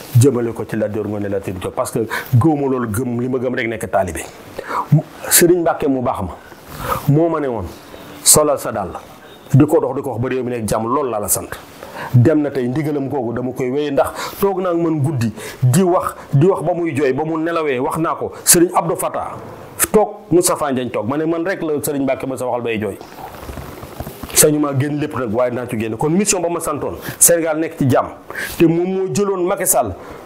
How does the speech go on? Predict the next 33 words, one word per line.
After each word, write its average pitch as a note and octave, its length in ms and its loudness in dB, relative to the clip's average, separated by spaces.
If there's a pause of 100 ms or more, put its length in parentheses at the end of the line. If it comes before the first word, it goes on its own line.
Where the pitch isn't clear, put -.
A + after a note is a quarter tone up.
(120)
yóbbu F#3 280 6
ko A3 120 4
ci - 80 0
Serigne F3+ 500 0 (840)
Saliou, G3 440 6
dénk A3 200 4
ko A3 100 -4
ko. C3 260 -4 (580)
Macky F#3 260 6
Sall D3 280 2
moo D#3 160 -2
mujjee E3+ 420 -2
gis D#3 160 -4
ci - 80 -2
homme D#3+ 160 0
politique D3 260 -4
Serigne C#3 240 -4
Saliou B2+ 280 0
Mbacké A#2+ 260 -4
ba A#2 140 -4
muy G#2+ 140 -2
làqu. - 280 -4 (1500)
Moo - 100 6
tax B2 120 -2
mu D3+ 60 0
nekk D3+ 140 -2
nit E3 160 -2
ku E3+ 80 -6
doy D#3+ 140 4
waar. G#2+ 260 -2 (1400)
Dama G#2+ 200 6
lay C3 100 0
wax. - 240 -4